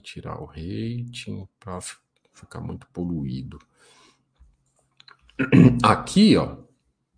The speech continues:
é a cotação em dólar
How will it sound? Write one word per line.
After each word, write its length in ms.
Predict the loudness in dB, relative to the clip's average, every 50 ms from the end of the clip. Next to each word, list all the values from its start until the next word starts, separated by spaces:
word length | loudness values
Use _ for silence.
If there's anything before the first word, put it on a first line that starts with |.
| _ _ _ _ _ _ _ _ _ _ _ _ _ _ _ _ _ _ _ _
é 120 | 4 4
a 60 | 4
cotação 1400 | 4 4 2 2 4 4 2 2 2 -2 -6 0 2 4 4 6 6 6 6 6 4 4 4 2 2 2 0 0 2
em 200 | 2 2 2 4
dólar 600 | 6 6 8 8 6 6 4 2 -2 -6 -12